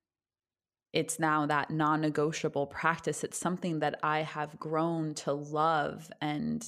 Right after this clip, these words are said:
yes, to appreciate, but it's like I get out of bed looking forward to the moment that I can lay back <laughs> down and go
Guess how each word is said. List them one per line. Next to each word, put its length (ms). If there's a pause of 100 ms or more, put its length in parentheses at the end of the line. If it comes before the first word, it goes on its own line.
yes, 400
to 100
appreciate, 680
but 80
it's 120
like 200
I 360 (360)
get 160
out 200
of 120
bed 300
looking 320
forward 520
to 140
the 120
moment 560
that 100
I 140
can 260
lay 220
back 340
<laughs> 20
down 640 (1040)
and 240
go 340